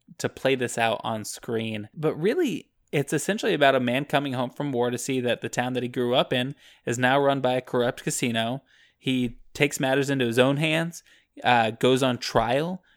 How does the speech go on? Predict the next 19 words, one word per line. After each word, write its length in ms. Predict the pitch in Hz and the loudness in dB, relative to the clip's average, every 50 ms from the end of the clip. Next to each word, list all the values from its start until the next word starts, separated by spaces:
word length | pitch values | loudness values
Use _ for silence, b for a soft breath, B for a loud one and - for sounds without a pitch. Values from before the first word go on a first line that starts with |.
| _ _ | _ _
then 180 | - 131 139 143 | -4 -2 -2 -2
becomes 340 | 151 143 - 160 143 131 131 | -2 -2 0 0 0 0 -2
a 40 | |
sheriff, 640 | 120 - - - - 120 127 147 196 247 247 - - - - | -4 -4 0 0 2 2 4 2 2 0 -2 -6 -14 -8 -4
and 120 | 135 135 | 0 2
then 240 | 143 139 135 127 120 | 2 2 2 0 0
basically 500 | - 131 139 170 - 226 208 - 180 151 | 0 0 0 0 -2 -4 -4 -2 -2 -2
does 240 | 131 135 127 135 131 | 0 0 0 0 0
the 80 | 135 123 | -2 -4
same 260 | - - 127 135 135 | -2 -2 -2 -2 -4
thing 220 | - 143 135 131 | -4 -4 -4 -4
again, 480 | 123 117 120 131 117 117 135 156 170 165 _ | -6 -6 -6 -4 -4 -2 -4 -4 -6 -4 _
but 140 | - 117 - | -2 -2 -2
ends 160 | 135 131 135 | -4 -4 -4
up 120 | 127 - - | -6 -6 -4
coming 260 | - 147 127 127 123 | -4 -2 -2 -2 -2
out 160 | 123 120 117 | -2 -2 -2
on 120 | 120 120 | -4 -6
top. 360 | - - 107 98 - - - | -4 -4 -4 -4 -4 -10 -16